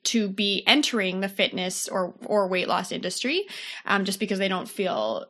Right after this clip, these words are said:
it's an inclusive space, which it isn't. Um, <laughs> and so I remember when I first, um, started on social media with my blog, like, this is, like, like, t-,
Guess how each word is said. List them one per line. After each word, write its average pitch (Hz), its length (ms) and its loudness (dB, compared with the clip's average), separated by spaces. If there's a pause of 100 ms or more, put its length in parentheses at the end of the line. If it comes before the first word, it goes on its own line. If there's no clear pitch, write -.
(140)
it's 196 180 -2
an 185 80 -4
inclusive 190 560 -4
space, 208 480 -4
which - 160 -6
it 185 80 -2
isn't. 196 380 -4 (480)
Um, 214 360 6 (120)
<laughs> - 60 0 (200)
and 254 260 8
so 233 440 6 (580)
I 247 180 10
remember 285 440 4
when 226 160 4
I 220 220 6
first, 220 760 2 (120)
um, 190 760 4 (240)
started 240 420 4
on 247 140 6
social 240 300 2
media 196 320 4
with 202 160 0
my 220 160 4
blog, 185 440 2
like, 185 200 -4
this 202 160 -2
is, 190 300 -6
like, - 260 -12
like, - 200 -6 (680)
t-, - 80 -4